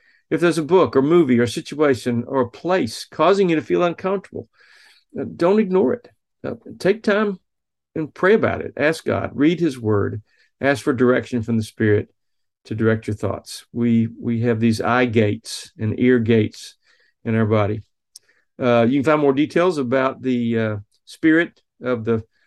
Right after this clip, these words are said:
Rainforest, a book that talks about Bautista and his life. But let me just end by saying, in, in light of today's thoughts, let me suggest part of your personal battle plan might be to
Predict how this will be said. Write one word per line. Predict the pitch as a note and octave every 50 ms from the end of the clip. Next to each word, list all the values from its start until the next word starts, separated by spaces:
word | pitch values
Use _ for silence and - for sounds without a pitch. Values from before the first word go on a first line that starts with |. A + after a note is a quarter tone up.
| _ _ -
Rainforest, | A#2+ B2+ C#3 D3+ E3 E3 - F#3 F3+ G#3 C4 - - - - _ _ _ _ _ _ _ _ _ -
a | -
book | G#2+ G#2+ C3+ D#3+ D#3+ _ _ -
that | B2 A2+ A2 _ - _
talks | - B2+ B2+ A#2+ - C3
about | B2 B2+ B2+ B2 -
Bautista | A#2+ A2+ A2+ D3 C#3 A#2 - D#3+ C3+
and | A#2+ A#2+
his | B2+ A#2+ A2+
life. | B2+ B2 C#3+ G3+ B3 A#3+ - _ _ _ _ _ _ _ _ _ _ -
But | F#3 F#3+
let | C4+ D4
me | C#4+
just | A3 F#3+ - -
end | F3 E3+ E3 D#3
by | D3+ D3+
saying, | B2+ - E3 D#3+ D#3+ D#3 D3 C#3+
in, | C#3 C#3+ A2+ -
in | D3 D3
light | D3+ E3 F3+ E3
of | C3+ A#2
today's | C#3+ C3+ D#3 E3 D#3 -
thoughts, | - D#3+ E3 E3+ - -
let | B3 D4+
me | C#4+
suggest | A#3 - F#3+ E3 D#3 F#3+ F#3+ F#3 - _
part | - G#3 G#3 G3
of | F#3 E3+
your | G3 F#3+
personal | - F#3 F3 D#3+ - E3+ D3
battle | C3 D#3 D#3+ E3 E3+ E3+
plan | D#3 F3 E3+ E3 E3 D#3+
might | E3 E3+ F3 E3+ E3
be | E3+ F3 C#3+
to | - - D#3 D3 B2